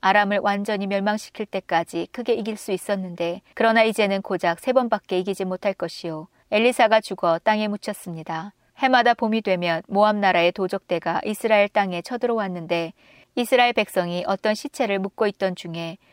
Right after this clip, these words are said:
도적대가 쳐들어오는 것을 보고 놀란 나머지 그 시체를 엘리사의 무덤에 던졌습니다. 그런데 그 시체가 엘리사의 뼈에 닿자 다시 살아나 제 발로 일어서게 되었습니다.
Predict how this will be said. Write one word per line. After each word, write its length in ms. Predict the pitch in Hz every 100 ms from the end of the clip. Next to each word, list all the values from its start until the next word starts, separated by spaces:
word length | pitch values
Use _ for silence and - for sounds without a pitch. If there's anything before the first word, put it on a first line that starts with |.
| _
도적대가 640 | 214 220 233 220 190 190
쳐들어오는 540 | 190 311 294 277 220 196
것을 240 | 175 185
보고 400 | 185 165 170 165
놀란 320 | 170 190 202
나머지 540 | 180 160 160 - 170 180 _ -
그 140 | 226
시체를 500 | - 254 - 190 185
엘리사의 520 | 208 220 226 - 185 185
무덤에 380 | 190 175 165
던졌습니다. 840 | 165 196 190 196 180 156 175 165 165 _ -
그런데 340 | 233 226 233
그 140 | 247
시체가 560 | 247 226 - 190 165 -
엘리사의 520 | 202 214 220 214 185
뼈에 300 | 180 262 240
닿자 520 | 214 170 _ 180 160 - _
다시 320 | - 202 - 196
살아나 560 | - 269 240 180 165 _
제 160 | - 202
발로 260 | 190 180
일어서게 460 | 190 202 208 185 202
되었습니다. 800 | 208 202 - 185 156 165 160